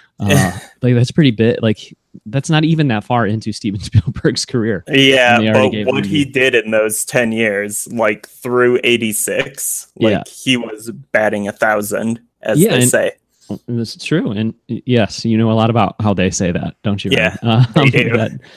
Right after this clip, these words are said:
Speaker 1: sports, uh, analogies and metaphors are totally your thing.
Speaker 2: Uh-huh.
Speaker 1: Um, yeah, but no, no, she, uh, he did. He did m-, have an incredible stream of movies in those, you know, ten or fifteen years. But, uh, Kathleen Kennedy was, uh,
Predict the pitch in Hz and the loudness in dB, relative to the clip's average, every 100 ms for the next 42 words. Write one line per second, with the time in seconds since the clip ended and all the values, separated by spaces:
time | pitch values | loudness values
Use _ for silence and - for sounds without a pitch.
0 | _ - 110 110 - 104 104 98 101 107 | _ -6 -2 -2 0 0 2 0 -2 -4
1 | 104 101 101 98 98 101 95 101 98 92 | -2 -2 -4 -6 -4 -4 -4 -6 -6 -6
2 | 98 95 - _ _ 123 113 110 107 113 | -8 -10 -14 _ _ 0 2 2 0 -6
3 | - - - _ - 135 131 127 - _ | -8 -20 -20 _ 0 2 2 0 -4 _
4 | - 220 165 185 202 - 135 131 113 - | 0 2 4 2 2 0 0 0 0 -6
5 | - 120 95 98 123 110 110 175 - _ | -4 -2 -2 -2 0 0 0 -2 -8 _
6 | 104 113 110 113 - _ 120 - _ 113 | -10 -4 -2 -2 -6 _ -12 -12 _ -4
7 | 113 110 - 117 113 - - 110 104 104 | -4 -4 -4 -6 -6 -8 -6 -6 -6 -10
8 | - 104 104 104 101 107 101 110 143 - | -10 -8 -6 -6 -6 -8 -6 -6 -6 -6
9 | 107 104 101 - - 104 101 - 104 - | -2 -2 -2 -6 -6 -4 -4 -2 -4 -4
10 | - - 101 104 123 - 98 - 92 92 | -10 -6 -2 0 -2 -2 -4 -2 -4 -4
11 | - _ _ _ 113 104 107 107 104 98 | -6 _ _ _ -4 -2 -2 0 0 0
12 | 95 92 92 - 87 90 | 0 0 -2 -2 -2 -2